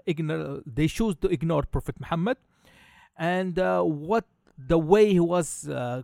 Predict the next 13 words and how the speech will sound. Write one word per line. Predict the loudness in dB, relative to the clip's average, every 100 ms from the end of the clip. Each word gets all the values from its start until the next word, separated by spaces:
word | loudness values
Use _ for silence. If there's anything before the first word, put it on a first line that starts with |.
| 0
calling | 4 4 2
for | -4 -8
the | -6
life. | -10 -10 -16 _ _ -20
Okay, | -20 -20 _ _ _ _
and | -10 -6 -6 -8 -14 -18 -20 _
as | -4 -2
we | -4 -4
know, | 0 -2 -2 _ _ _ -14
uh, | -12 -12 -10
in | -8
Arab, | -6 -4 -4
uh, | -6 -8